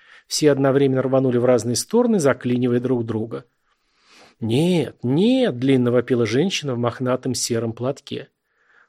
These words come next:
"Русские вперед!" — надрывался кто-то. Отряд в касках вошел в толпу, рассекая ее пополам, расчищая себе дорогу быстрыми взмахами. Несколько молочных фотовспышек.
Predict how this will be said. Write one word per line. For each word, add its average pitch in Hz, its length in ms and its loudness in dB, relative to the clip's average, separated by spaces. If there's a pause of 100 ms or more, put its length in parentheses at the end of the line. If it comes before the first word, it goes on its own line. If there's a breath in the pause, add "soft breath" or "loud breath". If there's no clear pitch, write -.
"Русские 143 680 -2
вперед!" — 196 800 2
надрывался 123 580 0
кто-то. 127 460 -4 (1300)
Отряд 269 340 2
в - 100 -16
касках 247 420 0
вошел 190 320 4
в - 80 -6
толпу, 147 480 0
рассекая 139 540 0
ее 127 260 0
пополам, 147 500 2
расчищая 143 560 0
себе 131 240 -2
дорогу 143 400 2
быстрыми 123 480 -4
взмахами. 131 640 -4 (920)
Несколько 220 420 -2
молочных 135 560 2
фотовспышек. - 880 -6